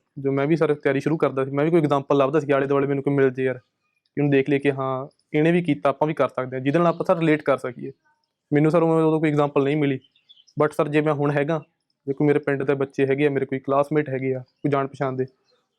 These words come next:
ਉਹ ਇੱਕ ਸਰ ਉਹਨਾਂ ਨੂੰ ਉਹ, ਉਹ ਕਹਿ ਦਿੰਦੇ ਆ ਕਿ ਇੱਕ ਸਿਮੀਲਰ ਕੰਡੀਸ਼ਨ 'ਚ ਜੇ ਕੋਈ ਬੰਦਾ ਅੱਗੇ ਨਿਕਲ ਰਿਹਾ,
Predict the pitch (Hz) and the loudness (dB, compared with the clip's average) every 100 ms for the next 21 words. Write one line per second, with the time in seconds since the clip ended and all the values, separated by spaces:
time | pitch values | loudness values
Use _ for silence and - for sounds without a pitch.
0 | _ 175 196 190 - 180 180 185 190 190 | _ 4 4 4 0 -2 0 0 0 0
1 | 185 _ _ - 170 170 175 190 180 147 | -6 _ _ -4 -2 2 2 2 0 -2
2 | 143 151 147 143 139 131 _ _ _ _ | 0 0 -2 -2 -4 -4 _ _ _ _
3 | 170 - 180 175 202 202 170 160 170 160 | -6 -2 2 4 4 2 0 0 -2 0
4 | 156 156 143 143 143 143 _ _ _ _ | 0 0 0 0 0 0 _ _ _ _
5 | - 139 151 143 170 156 135 | -8 0 0 2 2 2 0